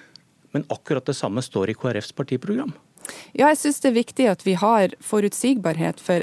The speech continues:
Speaker 2: næringen, men det betyr ikke at vi ikke kan, eh, utvikle ny politikk. Det har vi gjort på landsmøtet vårt i helga, og det er et viktig signal til de andre regjeringspartiene og også til, eh, oljebransjen om at, eh, det grønne skiftet må nå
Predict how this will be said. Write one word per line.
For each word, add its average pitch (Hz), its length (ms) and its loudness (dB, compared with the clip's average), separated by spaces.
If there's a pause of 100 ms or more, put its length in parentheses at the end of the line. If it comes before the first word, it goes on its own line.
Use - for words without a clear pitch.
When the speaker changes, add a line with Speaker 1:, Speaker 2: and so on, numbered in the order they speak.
(120)
Speaker 2:
næringen, 175 580 0
men 185 140 2
det 208 80 2
betyr 226 340 2
ikke 175 160 -2
at 160 100 -4
vi 170 160 0
ikke 190 160 -2
kan, 160 340 0 (380)
eh, 180 140 0
utvikle 185 500 0
ny 185 220 4
politikk. - 580 -2
Det 202 140 4
har 196 140 2
vi 170 100 -2
gjort 190 180 -4
på - 80 -2
landsmøtet 165 560 -2
vårt 170 360 0
i - 20 0
helga, 208 420 0 (280)
og 180 120 0
det 185 120 4
er 254 60 6
et 302 80 0
viktig 240 300 0
signal 180 560 2
til 175 240 -2
de - 120 -4
andre 190 340 0
regjeringspartiene 208 960 0 (100)
og - 160 -2
også 196 400 -2
til, 170 380 0
eh, 165 160 -2
oljebransjen 196 680 0 (280)
om 185 160 0
at, - 280 -2
eh, 175 100 2
det 170 160 -2
grønne 214 240 4
skiftet 208 400 0
må 170 160 0
nå 185 300 2